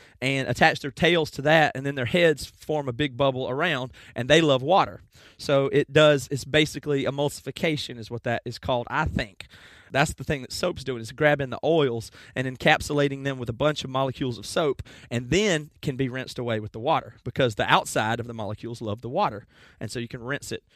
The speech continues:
straight away. So that's all soap does. Oh, oh, I'm sorry, and there's also the, it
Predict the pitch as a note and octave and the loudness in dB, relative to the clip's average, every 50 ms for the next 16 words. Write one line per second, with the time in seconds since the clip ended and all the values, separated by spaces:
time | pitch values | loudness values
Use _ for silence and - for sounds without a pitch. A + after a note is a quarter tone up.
0 | _ _ _ - - - - - - A#2+ B2 C#3 D3+ - _ _ - C3+ C#3+ D3 | _ _ _ -16 -14 -14 -12 -6 -2 0 2 2 2 0 _ _ -6 -6 -2 -2
1 | C#3+ B2 F2+ F#2+ - - - - - - - _ - C#3+ C3+ C#3+ G3 B3+ - - | -2 -2 -2 -6 -10 -14 -20 -20 -20 -20 -20 _ -4 0 4 6 6 6 6 6
2 | G#3+ G3+ F3 - - - G#3 G#3+ - - - C3+ F3+ E3+ C#3 C3 A#2+ - - - | 6 6 4 4 2 4 4 4 4 4 4 4 4 6 4 2 -2 -4 -8 -8
3 | - - F3 F#3 - E3 D3+ - - D3+ D3 C#3 - D3+ C3+ B2+ C3 C#3 C#3+ B2+ | 2 4 4 6 6 4 4 2 0 -2 -2 0 0 2 2 2 0 0 -2 0
4 | - E3 E3 D#3 - D#3+ D3+ D3+ - - - B2 B2+ B2 B2 B2 A#2+ - - - | 2 2 2 2 2 0 0 0 -2 -6 -10 -8 -6 -6 -4 -6 -8 -12 -18 -20
5 | - - _ _ _ _ _ - D3 C#3+ | -20 -20 _ _ _ _ _ 6 6 6